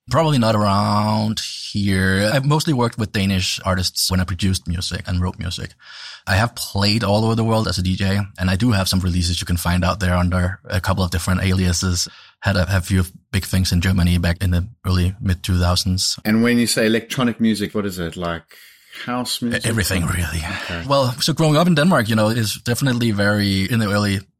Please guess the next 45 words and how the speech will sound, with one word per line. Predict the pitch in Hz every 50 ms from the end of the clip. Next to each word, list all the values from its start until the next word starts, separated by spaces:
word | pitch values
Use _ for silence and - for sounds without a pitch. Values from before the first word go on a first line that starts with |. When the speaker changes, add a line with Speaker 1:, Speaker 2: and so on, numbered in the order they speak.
| _ _ -
Speaker 1:
two | - 110 110
thousands, | 104 - 101 98 101 95 104 95 -
the | 98 95 95
late | 98 95 95 101
nineties, | 101 98 92 95 98 95 98 92 92 87 98
it | 98
was | 92 90 - - - _ -
trance | - 98 92 92 92 -
music. | 101 95 92 - 95 92 87 - - -
Then | - 92 92
it | 90 -
swapped, | - 98 90 87 85 -
you | - 95
know, | 92 92 85 87
to | 82 - - 92 87 87
what | 80 104 107 107
we | 104 101
call | 139 127 127 175
E | 160
D | 127 120 120
M | 110 104
today. | 98 107 95 87 90 95 - _ - - - - - - - _ -
But | - 113
I've | 113 110 110 95
always, | 98 101 95 95 95 92 -
it | 113 -
spans | - - 95 92 92 92 -
really | 98 95 92
w-, | 90 92 92 -
wide. | - 107 90 90 90 92 95 104
And | 104 113
the | 110
music | 107 113 113 - 113 110
I | 110
produced, | 101 - 101 - 101 101 92 -
I | 104
mean, | 92 92 95 - -
everything | 104 92 98 92 - 98 95 90 - -
from | 98 98
ballads | 90 95 95 95 98 95 - -
to | -
pop | 87 - 98 98 98 92
and | 87 92 90
hip | 98 104 90
hop. | - 95 98 -